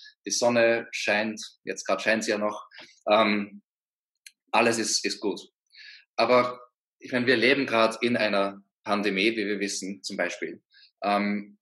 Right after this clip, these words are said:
und, äh, was ist, wenn's zum Beispiel nicht besser wird oder nicht schnell besser wird? Was ist, wenn das Leben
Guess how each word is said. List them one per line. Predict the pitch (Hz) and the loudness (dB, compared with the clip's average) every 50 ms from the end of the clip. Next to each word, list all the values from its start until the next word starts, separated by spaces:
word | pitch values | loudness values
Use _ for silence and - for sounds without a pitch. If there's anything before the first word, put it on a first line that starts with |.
| _ _ _ | _ _ _
und, | - 113 113 117 117 117 117 - - _ _ _ _ _ _ _ _ | -4 -2 -2 -2 -2 -6 -8 -10 -12 _ _ _ _ _ _ _ _
äh, | 113 107 113 113 - - | -2 -2 -2 -2 -2 -2
was | 113 120 120 143 | -2 0 0 0
ist, | 135 - - - - - - _ _ _ _ _ _ _ _ _ _ _ | -2 -4 -4 -6 -8 -10 -14 _ _ _ _ _ _ _ _ _ _ _
wenn's | - 107 113 117 117 117 - - | -6 -4 -2 -2 -2 -4 -8 -6
zum | 117 | -4
Beispiel | 107 107 104 - 113 107 104 104 | -4 -4 -4 -4 -6 -8 -8 -8
nicht | 98 107 110 110 - | -6 -6 -6 -6 -6
besser | - 92 87 - - 92 | -8 -8 -8 -8 -10 -10
wird | 104 92 92 - - _ _ _ | -10 -12 -12 -14 -20 _ _ _
oder | 101 101 | -10 -8
nicht | 101 104 104 101 - | -6 -6 -6 -6 -6
schnell | - 101 95 92 - | -2 0 0 0 0
besser | 87 82 - 82 - | -4 -8 -8 -10 -10
wird? | 87 87 87 - - _ _ _ _ _ _ _ _ _ - _ _ _ _ _ _ | -10 -12 -12 -14 -20 _ _ _ _ _ _ _ _ _ -20 _ _ _ _ _ _
Was | 117 123 127 | 0 2 2
ist, | 143 143 139 - 120 | 2 0 0 0 -2
wenn | 120 117 | -2 -4
das | 113 113 - - | -4 -6 -6 -4
Leben | 104 98 104 113 117 120 120 117 117 117 117 117 117 _ | -2 0 2 2 0 0 -4 -4 -6 -6 -8 -12 -14 _